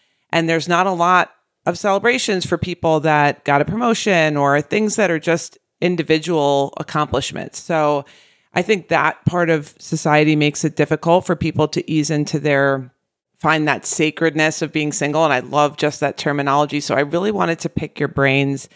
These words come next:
in terms of what that's like, because I talk to a lot of women and men, but I will say women more, probably because of all the societal pressures,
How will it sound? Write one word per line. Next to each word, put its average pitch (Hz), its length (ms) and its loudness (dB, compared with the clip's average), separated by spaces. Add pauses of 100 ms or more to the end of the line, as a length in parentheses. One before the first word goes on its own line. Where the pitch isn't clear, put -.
(340)
in 156 140 0
terms 151 320 -4
of 156 120 0
what 151 200 0
that's 143 240 -2
like, 147 240 -2
because 147 280 -4
I 139 120 0
talk 160 320 -4
to 160 160 0
a - 20 2
lot 139 260 2
of 185 140 -2
women 139 500 -4 (460)
and 233 240 0
men, 143 320 0
but 156 160 0
I 147 100 4
will 147 140 -2
say 147 400 0 (340)
women 165 360 0
more, 143 260 2
probably 151 500 0
because 143 380 -2
of 143 100 -2
all 139 140 2
the 147 140 -2
societal 131 520 -2
pressures, 143 680 -2